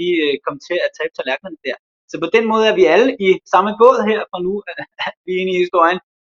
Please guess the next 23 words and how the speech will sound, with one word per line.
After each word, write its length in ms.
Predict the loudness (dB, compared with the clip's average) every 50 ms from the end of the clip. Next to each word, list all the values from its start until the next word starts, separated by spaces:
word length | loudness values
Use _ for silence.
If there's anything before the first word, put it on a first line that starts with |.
| _ _ _ 2
Øhm, 320 | 4 6 6 6 4 2 0 4 6 6
og 80 | 6 6 4 0 -2 0 2
alles 240 | 4 4 4 2 0 -4 -4 -2
handlinger 440 | -2 -2 -2 -6 -6 -2 -2 -2 -2 -2 _ _ _ _
og 40 | -4 -4 -4
aktiviteter 460 | -4 -8 -14 -16 -8 -6 -4 -4 -4
i 80 | -4 -4
cyberspace 420 | -6 -6 -6 -6 -6 -8 -8 -8 -6 0 0
er 60 | 0 0 0
relevante 540 | 0 0 0 0 0 0 -2 -2 0 -2 -4 -6 -2 _
for 80 | -4 -4
den 80 | -4 -8 -8 -4
overordnede 560 | 0 0 0 0 -2 -6 -8 -8 -12 -18 -8 -8
sikkerhed. 300 | -6 -6 -6 -8 -12 -14 -18 _ _ _ _ _ _ _ _ _ _ _ _ _ _ -4
Og 40 | 2 2
den 120 | 2 2 2 -2
forståelse 420 | -2 2 2 2 4 2 -2 -4
med, 120 | -4 -2 -2
at 60 | -2
vi 120 | -2 0 2
alle 140 | 2 2 2 0
sammen 180 | -2 -2 -4 -6 -8
bidrager, 440 | -10 -8 0 0 2 2 4 2 0